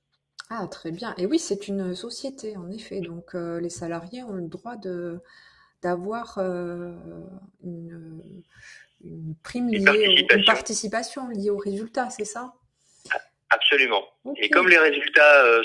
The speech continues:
Speaker 2: sont souvent intéressants, globalement, euh, on a de bonnes expériences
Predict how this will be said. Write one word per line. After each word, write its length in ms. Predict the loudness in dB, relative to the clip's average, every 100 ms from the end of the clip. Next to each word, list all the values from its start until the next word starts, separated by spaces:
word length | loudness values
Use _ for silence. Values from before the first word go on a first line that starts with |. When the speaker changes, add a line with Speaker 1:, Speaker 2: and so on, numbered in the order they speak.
| 4
Speaker 2:
sont 100 | 2
souvent 240 | 2 2
intéressants, 640 | 2 2 0 0 -4 -6 -8 -18 -8
globalement, 640 | 0 4 6 4 4 4 4
euh, 220 | 4 0 -6 -20 -20 _ _
on 120 | 0 2
a 80 |
de 80 | 2
bonnes 220 | 0 0 0
expériences 560 | 0 2 4 4 2